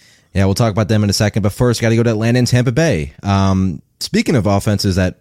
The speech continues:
we could be worried about, Atlanta did not put forth a very inspiring effort against the Eagles in week one. Now they have to travel to face Tampa Bay,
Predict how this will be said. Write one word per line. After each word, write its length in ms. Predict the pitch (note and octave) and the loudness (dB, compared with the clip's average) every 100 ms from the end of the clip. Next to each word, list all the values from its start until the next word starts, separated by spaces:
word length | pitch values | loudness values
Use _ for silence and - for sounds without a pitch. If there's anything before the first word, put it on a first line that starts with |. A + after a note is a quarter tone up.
| A2 | -10
we 120 | C3+ | -8
could 220 | - D4 | -4 -2
be 80 | B2 | 0
worried 260 | F2+ D#2+ | 0 -2
about, 300 | D#2 D#2 E2+ | -2 -2 -2
Atlanta 480 | G2 B2 E3+ C#3+ F#2 - _ _ | -2 0 0 0 -2 -6 _ _
did 160 | A#2+ A2 | -2 0
not 340 | G#2 A2 - | 0 -2 0
put 180 | A#2 - | -2 -2
forth 500 | - G#2 G2 - - - - - - B2 | -2 0 0 -4 -12 -20 -20 -20 -10 -2
a 80 | |
very 600 | A2 B2 A#2 A2+ A2 G#2+ A2 | 2 4 4 4 4 2 0
inspiring 680 | G#2 - - G2+ G2+ G2 | -2 -2 0 2 2 0
effort 280 | F#2+ F#2+ G2+ | 0 -2 0
against 200 | G2 F#2 | 0 0
the 80 | F2+ | 0
Eagles 280 | G2 G2 F#2 | 0 0 0
in 60 | |
week 180 | F#2 F2+ | -2 0
one. 180 | F#2 F#2 | 0 0
Now 120 | F#2+ | 2
they 60 | G#2+ | 0
have 120 | - | -2
to 40 | |
travel 380 | - G#2+ G#2 G2+ | -2 0 2 0
to 60 | F#2 | -2
face 400 | - G#2 G2 - | -2 0 0 -2
Tampa 340 | - G2+ G#2+ | -4 -2 -2
Bay, 420 | D#2+ F#2+ F#2 F#2 | 0 0 2 0